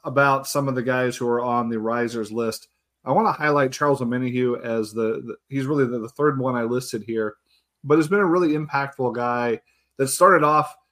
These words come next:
not even on the, the roster, right? He, he, this is his first year with the Chiefs,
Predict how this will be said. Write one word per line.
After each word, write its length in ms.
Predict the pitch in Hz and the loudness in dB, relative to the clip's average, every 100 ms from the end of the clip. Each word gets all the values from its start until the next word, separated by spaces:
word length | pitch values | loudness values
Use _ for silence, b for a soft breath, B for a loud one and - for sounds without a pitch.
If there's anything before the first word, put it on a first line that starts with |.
| _ | _
not 220 | - 135 156 | -2 0 0
even 220 | 135 131 | 0 0
on 260 | 127 135 | 0 0
the, 340 | 127 123 117 - | 0 -2 -4 -4
the 60 | 120 | -4
roster, 540 | 113 123 135 - 117 | -2 0 -2 -2 -4
right? 220 | 113 110 | -2 -2
He, 140 | 123 117 | -4 -4
he, 220 | 120 117 | -6 -8
this 180 | 123 123 | -8 -10
is 100 | 117 | -8
his 200 | 117 107 | -8 -8
first 320 | - 127 123 | -6 -6 -6
year 160 | 127 127 | -6 -4
with 100 | 123 | -4
the 80 | 120 | -6
Chiefs, 460 | - 123 120 117 | -6 -4 -4 -6